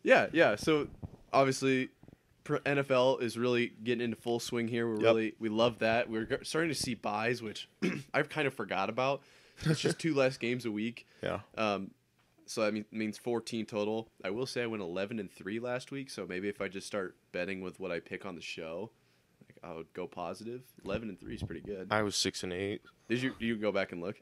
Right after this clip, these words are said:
Speaker 2: Yeah, I
Speaker 1: Okay.
Speaker 2: did. Well, I did them on my phone. What I'm gonna do, I'll do it when we make picks tomorrow, or Thursday,
Speaker 1: Thursday.
Speaker 2: excuse me. Maybe tomorrow, but, um,
Speaker 1: Yeah, maybe.
Speaker 2: I,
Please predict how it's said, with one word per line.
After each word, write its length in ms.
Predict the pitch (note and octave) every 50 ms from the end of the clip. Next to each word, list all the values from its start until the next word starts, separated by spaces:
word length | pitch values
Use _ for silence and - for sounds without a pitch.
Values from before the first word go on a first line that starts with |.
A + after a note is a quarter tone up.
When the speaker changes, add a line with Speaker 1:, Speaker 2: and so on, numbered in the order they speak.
| _ _ _
Speaker 2:
Yeah, 320 | - - F2 - - - G2 - - - - - - - - _
I 120 | - G2 G#2+
Speaker 1:
Okay. 80 | A#2+
Speaker 2:
did. 180 | C#3+ A2+ G2 - - - - - - _ _ -
Well, 100 | A#2 A2+
I 180 | A2 A#2 A#2+ B2+
did 140 | B2 C3 A#2+
them 180 | A#2+ A2+ G#2+
on 100 | G2+ G2
my 100 | F#2+ F#2
phone. 400 | F2+ - - A2+ A2 G#2+ G2+ F#2 - - - - - - - _ _ - _ _ _ _ _ -
What 100 | A#2 G#2+
I'm 80 | G#2 A2
gonna 180 | C3 C#3+ D3+
do, 240 | A2+ A2 G2+ G2+ - - _ _ _ _ -
I'll 100 | G2+ G#2+
do 120 | A#2 B2+
it 100 | B2 - - - _ _ _ _ _ _ _ _
when 140 | - G2 G#2+ G#2
we 80 | G#2 G2+
make 180 | G2+ G2 - -
picks 220 | G#2+ G2 - -
tomorrow, 540 | - - F#2 F#2 F#2 F#2 F2+ F2 F2+ F2 F2+ -
or 220 | F#2+ G2+ F#2+ F2 -
Thursday, 280 | - A2+ G#2+ G2 F#2+ G#2+
Speaker 1:
Thursday. 180 | F#2 F2 F2
Speaker 2:
excuse 360 | E2+ F2 F2 - G#2 G2+ F#2 F#2+
me. 80 | F2 F2+ - - - - - _ _ -
Maybe 180 | D3 D3 C3+ G#2+
tomorrow, 260 | F#2 F2+ F2+ F#2 G#2
but, 160 | F2+ A2+ G#2 -
um, 240 | A2 A2 G#2+ A2 G#2+ - _ _ _ _ _ -
Speaker 1:
Yeah, 120 | F3+ G3+ D3
maybe. 260 | - D3 C3 A2+ B2+ - _ _ _ _ _ _ _ - _ _ _ _ _ - _ _ _ _ _ _
Speaker 2:
I, 80 | - -